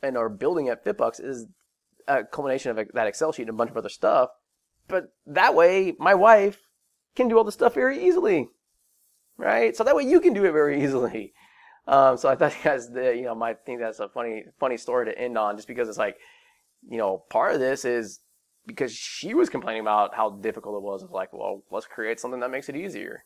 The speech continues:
right? So anyways, that's the topic for today. Spouses, significant others, communicate, look at everything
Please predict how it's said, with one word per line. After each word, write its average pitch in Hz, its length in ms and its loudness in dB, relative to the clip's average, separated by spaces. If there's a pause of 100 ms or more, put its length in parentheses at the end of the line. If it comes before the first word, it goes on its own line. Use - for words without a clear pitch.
(120)
right? 139 480 -6 (480)
So 143 220 -4
anyways, 117 520 0 (500)
that's 160 260 4
the 202 80 -6
topic 185 380 0
for 156 140 -6
today. 123 460 -4 (1080)
Spouses, 156 800 0 (760)
significant 123 420 -6
others, 147 460 0 (580)
communicate, 196 680 -2 (800)
look - 180 -18
at 110 80 -6
everything 151 560 -6